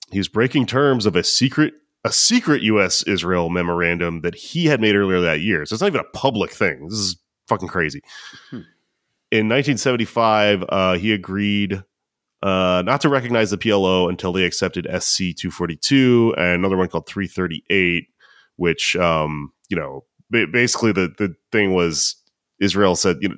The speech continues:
Speaker 1: "Don't recognize them until they, they officially go on the record, you know, saying Israel has a right to exist and, uh, they're gonna stop doing any violence, which they're, you know, is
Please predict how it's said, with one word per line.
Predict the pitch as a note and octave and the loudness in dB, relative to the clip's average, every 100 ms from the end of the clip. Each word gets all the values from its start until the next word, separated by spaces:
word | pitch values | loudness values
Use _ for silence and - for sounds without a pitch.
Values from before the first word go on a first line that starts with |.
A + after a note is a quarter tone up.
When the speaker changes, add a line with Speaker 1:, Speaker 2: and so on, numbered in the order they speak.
| G#2+ | -4
Speaker 1:
"Don't | B2 C#3+ | -2 0
recognize | C3 B2+ A#2 A2+ G#2+ | 0 0 2 2 2
them | G#2 | 0
until | F#2 - F#2+ | 0 0 0
they, | F2+ F2 E2+ D#2 - - | 2 0 -2 -4 -10 -16
they | E2+ G#2+ G#2+ G#2 | -2 0 2 2
officially | F#2+ A2 - A2 G2+ F#2 | 2 0 2 2 0 0
go | G2+ F#2+ | 2 2
on | F#2+ | 2
the | |
record, | F2+ F2 F2+ F2 D#2 C#2+ _ | 0 0 -2 -4 -6 -14 _
you | - | -6
know, | E2 | -4
saying | D#2 F#2 F2 | -2 0 2
Israel | D#2+ E2 F2+ | 0 0 0
has | F2 E2 | 0 0
a | |
right | E2 D#2+ | 0 0
to | E2 | -2
exist | D#2+ D2 D#2 D2+ - | -4 -2 0 0 -2
and, | D2 D2+ D2 | -2 -2 -2
uh, | D2 C2 - - - - | -4 -4 -8 -14 -18 -6
they're | F2+ | -4
gonna | F2+ | -2
stop | - G2 F2 E2+ - | -2 0 0 0 -4
doing | E2+ F2 E2+ D#2+ | -4 -2 -2 -2
any | D#2 E2+ E2 | -2 -2 -4
violence, | D#2+ D#2 D#2 D#2+ D#2 D#2 - - | -4 -4 -2 -2 -4 -4 -4 -4
which | D#2+ - - - | -4 -4 -6 -4
they're, | D#2+ D#2 D2+ | -2 -2 -6
you | D2+ | -8
know, | D2+ D2 | -8 -8
is | D#2 | -12